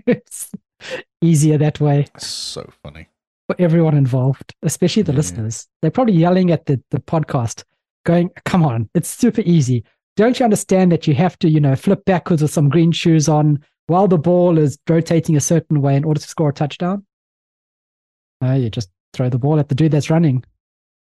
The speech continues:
Speaker 2: The
Speaker 1: Easy.
Speaker 2: receiver.
Speaker 1: The wide receiver.
Speaker 2: The wide receiver, correct.
Speaker 1: Those
Speaker 2: Yeah,
Speaker 1: are the
Speaker 2: W R on his
Speaker 1: guys.
Speaker 2: shirt.
Speaker 1: Yeah, those are the guys that are on the edges, and their job is just to hoof it.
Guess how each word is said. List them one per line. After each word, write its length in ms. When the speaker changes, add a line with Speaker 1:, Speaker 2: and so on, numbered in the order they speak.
Speaker 2:
The 80
Speaker 1:
Easy. 160
Speaker 2:
receiver. 280
Speaker 1:
The 80
wide 320
receiver. 540
Speaker 2:
The 120
wide 260
receiver, 380
correct. 320
Speaker 1:
Those 240
Speaker 2:
Yeah, 80
Speaker 1:
are 20
the 100
Speaker 2:
W 120
R 120
on 80
his 80
Speaker 1:
guys. 40
Speaker 2:
shirt. 260
Speaker 1:
Yeah, 340
those 200
are 40
the 80
guys 260
that 100
are 60
on 160
the 160
edges, 540
and 180
their 140
job 240
is 80
just 280
to 100
hoof 260
it. 240